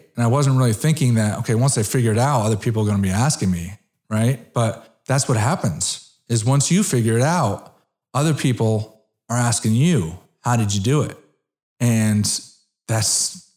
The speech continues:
a beautiful part of life, <laughs> is to help other people. And so, so that's something that people don't even really think about a lot of times, I think. Um, hey, so re-,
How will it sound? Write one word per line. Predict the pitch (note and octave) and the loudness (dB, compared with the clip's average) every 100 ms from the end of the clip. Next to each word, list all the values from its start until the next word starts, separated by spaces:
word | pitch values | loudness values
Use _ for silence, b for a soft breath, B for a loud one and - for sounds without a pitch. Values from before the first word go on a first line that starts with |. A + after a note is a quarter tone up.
| - | -14
a | G#2 | -8
beautiful | - A#2+ A#2+ A2+ | -2 0 0 -2
part | G2+ B2 A#2+ | -4 0 0
of | G#2 G2+ | -2 -4
life, | G#2+ E3+ - - - | -2 -2 -2 -6 -6
<laughs> | |
is | A#2+ - | -4 -4
to | D#3 | -4
help | C#3 E3 D#3 | -4 -2 -2
other | B2+ B2+ A2 | -2 0 0
people. | B2+ D#3+ D3 E2 - B B B B | 0 0 0 -6 -10 B B B B
And | A2+ A2+ G#2+ G#2+ | -2 2 2 0
so, | - A2+ A2 A2 - - | 0 0 0 -2 -6 -10
so | - A#2+ | -4 0
that's | A2 A#2+ B2+ | 2 2 0
something | - C#3+ C3+ B2+ | 0 0 2 2
that | A#2+ A2 - - | 2 0 -4 -10
people | - B2+ | -4 -2
don't | A#2 A#2+ | 2 2
even | A2+ G#2 | 2 2
really | G#2 | 0
think | F#2+ - C3+ | -2 0 0
about | G#2 G2 | 0 -2
a | F#2+ | -2
lot | F#2 F#2 | -2 -2
of | |
times, | F2+ G2 F#2+ | -2 0 0
I | F#2 | -2
think. | F2+ - F2+ F2 B B B B - | -4 -4 -4 -6 B B B B -2
Um, | G2+ G2+ F#2 F2 - _ _ _ _ _ _ _ - B B B | 0 0 0 -4 -12 _ _ _ _ _ _ _ -20 B B B
hey, | E3 | 0
so | E3 F#3+ F3 D3 - - _ _ _ _ _ - | 2 2 2 0 -4 -16 _ _ _ _ _ -2
re-, | C3+ D3 | 0 0